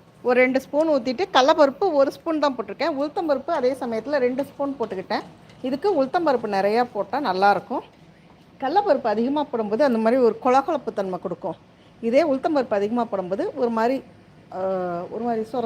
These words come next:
சொரன்னு அந்த, அது, ஆ, அரைஞ்சும் அரையாமலும் இருக்கிறது, ஒரு மாதிரி நறுக்கு நறுக்குன்னு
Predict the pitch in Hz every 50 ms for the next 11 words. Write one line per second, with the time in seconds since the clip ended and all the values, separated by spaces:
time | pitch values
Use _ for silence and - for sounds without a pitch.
0 | 220 - 247 220 226 233 247 254 - 208 208 196 196 185 180 196 196 202 202 -
1 | - - - - - - - - 202 208 - - - 185 226 240 262 262 247 226
2 | 254 240 233 208 208 214 220 220 220 220 214 214 208 208 214 - - - 214 208
3 | 214 214 208 196 190 196 - - 233 233 233 240 233 226 226 220 226 233 226 226
4 | 220 220 220 220 214 - 233 233 226 220 208